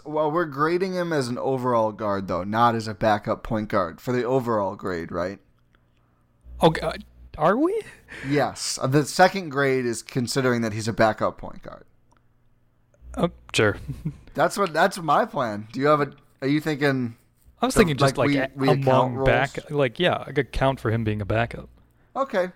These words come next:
Speaker 1: okay, we can do that. That's fine. Then I have him as a B.
Speaker 2: Okay, I, as a, yeah, I also, I had him as, like, a A minus as a backup point
Speaker 1: Oh.
Speaker 2: guard. 'Cause, like,
Speaker 1: Yeah, I suppose. There's not that many
Speaker 2: like,
Speaker 1: better
Speaker 2: like we
Speaker 1: than
Speaker 2: said,
Speaker 1: it.
Speaker 2: he's, he's in the running for sixth man of the year. He's a seasoned veteran.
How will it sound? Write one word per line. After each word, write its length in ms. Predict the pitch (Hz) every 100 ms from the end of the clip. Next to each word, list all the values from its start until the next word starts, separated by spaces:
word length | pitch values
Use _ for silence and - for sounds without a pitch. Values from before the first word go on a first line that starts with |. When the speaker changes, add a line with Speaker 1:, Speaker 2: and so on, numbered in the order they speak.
| _
Speaker 1:
okay, 280 | 240 240 190
we 120 | 190
can 140 | 202 165
do 100 | 117
that. 220 | 104 - _ - -
That's 200 | 175 -
fine. 240 | 101 69 - _ _ _
Then 100 | 170
I 100 | 180
have 140 | 175 175
him 120 | 160
as 120 | 131
a 60 | 113
B. 240 | 98 87 _ _ _ _ _ _ _ _ - -
Speaker 2:
Okay, 160 | 151
I, 300 | 131 139 156 156
as 320 | 156 151 143
a, 180 | 139 131
yeah, 160 | 120 98
I 160 | 110
also, 380 | 127 123 - 127 -
I 80 | 135
had 140 | 156
him 140 | 135
as, 180 | 120 107
like, 180 | 107 -
a 220 | 98 107 -
A 140 | 120
minus 520 | 104 98 98 - - -
as 160 | 120 101
a 40 |
backup 300 | 113 107 - -
point 40 |
Speaker 1:
Oh. 100 | 143
Speaker 2:
guard. 200 | - - - _ _ _ - -
'Cause, 160 | 247 220
like, 180 | 208 -
Speaker 1:
Yeah, 180 | 277
I 40 | 349
suppose. 540 | - 135 123 120 - _
There's 120 | 143 160
not 160 | 156
that 160 | 139 127
many 140 | 123
Speaker 2:
like, 120 | 117
Speaker 1:
better 200 | 110 110
Speaker 2:
like 120 | 175 196
we 60 |
Speaker 1:
than 80 | 165
Speaker 2:
said, 180 | 131 117
Speaker 1:
it. 40 |
Speaker 2:
he's, 320 | 147 156 135 -
he's 320 | 151 156 143
in 80 | 151
the 80 |
running 300 | 127 139 147
for 120 | 135 131
sixth 240 | 139 -
man 120 | 123
of 60 | 113
the 60 |
year. 220 | 104 101 98
He's 180 | 107
a 60 | 101
seasoned 420 | - 127 120 113
veteran. 540 | 104 98 101 101 101